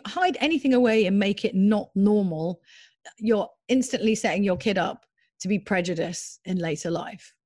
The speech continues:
right? If it's, like, other, you know, that's us and them. That,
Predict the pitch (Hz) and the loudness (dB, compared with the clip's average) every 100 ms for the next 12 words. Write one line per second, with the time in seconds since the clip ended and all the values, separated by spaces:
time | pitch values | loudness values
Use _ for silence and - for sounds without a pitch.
0 | - 170 175 - - - - - 156 - | -10 -8 -6 -8 -8 -6 -6 -6 -8 -8
1 | - _ - 175 160 156 190 _ _ - | -18 _ -6 -6 -6 -14 -14 _ _ -6
2 | 208 185 190 - _ _ - 214 - 220 | -6 -6 -10 -14 _ _ -8 -8 -4 -4
3 | - 202 196 180 175 180 196 | 0 2 2 0 -2 -6 -8